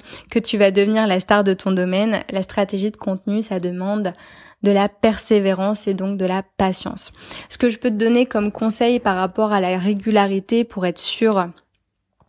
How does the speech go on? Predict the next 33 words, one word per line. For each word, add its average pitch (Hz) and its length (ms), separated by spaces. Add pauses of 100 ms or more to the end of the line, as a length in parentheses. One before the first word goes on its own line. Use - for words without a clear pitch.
(140)
de 220 220
tenir, 220 640
c'est, 220 520
euh, 185 480
vraiment 208 300
d'optimiser 208 640
ton 190 260
organisation 202 920
par 190 140
rapport 180 280
à 185 80
la 185 120
création, 208 640 (460)
euh, 185 260
de 180 160
ton 208 220
contenu. 208 560 (340)
Il 190 100
faut 196 140
pas 208 160
t'attendre 220 640
à 196 120
créer 208 580
un 202 160
contenu 208 500 (100)
en 185 160
vingt 202 260
minutes. 196 500 (380)
Ça 190 180
prend - 240
du 208 220
temps 233 400 (340)
et, 220 260